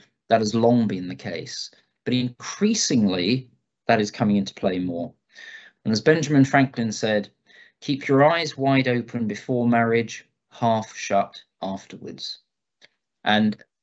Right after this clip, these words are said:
it's a great comment on marriage, but it's a great comment on gas contracts too, because for all the work that goes into building these contracts at the beginning, as soon as things have changed,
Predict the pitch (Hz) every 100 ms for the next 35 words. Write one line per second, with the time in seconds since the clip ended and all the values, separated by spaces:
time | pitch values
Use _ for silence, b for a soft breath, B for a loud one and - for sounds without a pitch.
0 | _ _ - _ 135 135 185 - 127 117
1 | 104 107 104 117 107 92 90 - 120 -
2 | 147 123 151 170 - - 156 131 123 -
3 | 120 113 117 123 _ _ - 127 - 127
4 | 110 - 104 - - 110 95 131 127 B
5 | B B 123 135 - - 147 208 202 202
6 | 180 175 - 170 156 147 135 131 139 160
7 | 196 180 180 175 - 175 156 170 165 139
8 | 156 - - 160 185 156 117 131 131 b
9 | b b _ 117 - - - 175 208 220
10 | 196 - 185 156 156 - 202 170 110 110
11 | 117 -